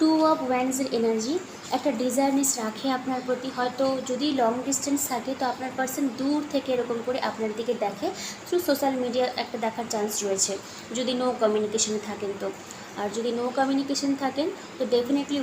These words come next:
ওয়ান্ডসের যেহেতু এনার্জি রয়েছে, তো কমিউনিকেশন হওয়ারও কিন্তু একটা চান্স আছে বন্ধুরা।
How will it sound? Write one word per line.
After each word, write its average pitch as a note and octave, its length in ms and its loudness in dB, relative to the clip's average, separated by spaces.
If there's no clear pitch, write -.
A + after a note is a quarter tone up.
ওয়ান্ডসের A3+ 400 0
যেহেতু C4 260 2
এনার্জি A#3 420 0
রয়েছে, A#3 300 2
তো C#4 180 0
কমিউনিকেশন A#3+ 580 2
হওয়ারও A3+ 420 2
কিন্তু B3 240 -2
একটা A#3+ 220 -2
চান্স A3+ 320 0
আছে C4 260 2
বন্ধুরা। G3+ 380 0